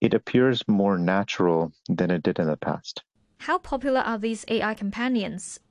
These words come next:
Speaker 2: Is there a growing user base around the world?
Speaker 1: Well, it's hard to get real numbers because some of these bots don't exist as standalone apps that you can download in an app store.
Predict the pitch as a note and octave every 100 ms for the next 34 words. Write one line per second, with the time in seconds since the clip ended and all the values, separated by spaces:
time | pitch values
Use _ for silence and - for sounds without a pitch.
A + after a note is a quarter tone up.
0 | _ A3 - A#3 A3+ - F#3+ F#3 F#3 -
1 | B3 C#4+ D4+ A#3+ A#3 A3 A3 A3 A3 G3+
2 | G3+ G3+ F#3 G3+ A#3 A#3+ - _ _ E3
3 | F3+ D#3+ D#3+ G3 G#3 A3 F3+ C#3+ G#2 F#2+
4 | G#2 A#2 A2 F#2+ F#2 F2+ C#3 - A#2 B2
5 | - C#3+ D#3 D#3+ C3+ G2 G#2+ G#2+ - -
6 | - A2 G#2+ F#2+ E2+ F2 F2 - F#2 -
7 | - F#2 F2+ F2+ F2+ F2+ F2+ F2+ - G2
8 | F2 F#2+ F2+ F#2 F#2+ F#2 E2 F2 - C#3+
9 | - - D#2+